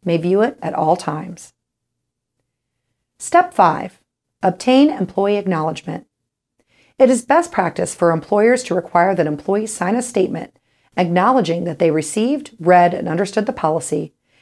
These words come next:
and designating an employer representative to answer any questions. All telecommuting employees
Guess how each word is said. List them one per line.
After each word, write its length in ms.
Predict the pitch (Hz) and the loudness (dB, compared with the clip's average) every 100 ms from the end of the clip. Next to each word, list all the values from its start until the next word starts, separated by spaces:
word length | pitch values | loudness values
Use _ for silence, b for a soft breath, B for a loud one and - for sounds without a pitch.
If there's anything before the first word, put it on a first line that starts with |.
| _ - | _ -4
and 140 | 170 | 0
designating 600 | 165 180 226 202 196 202 208 | 4 4 4 2 0 0 -4
an 100 | 156 | -6
employer 440 | 151 - 175 202 | -6 0 2 2
representative 640 | 196 190 185 165 151 156 | 0 0 0 0 -4 -6
to 140 | - 175 | -8 -8
answer 260 | 151 147 | -4 -2
any 140 | 147 175 | -2 -2
questions. 720 | - 175 - 156 - - - _ _ _ _ _ _ _ _ _ _ _ _ _ - | -2 -4 -4 -12 -14 -18 -20 _ _ _ _ _ _ _ _ _ _ _ _ _ 2
All 260 | 202 240 277 | 6 6 4
telecommuting 580 | - 202 196 190 170 | 2 2 2 -2 0
employees 600 | 160 156 - 214 220 226 | -2 -4 0 2 2 0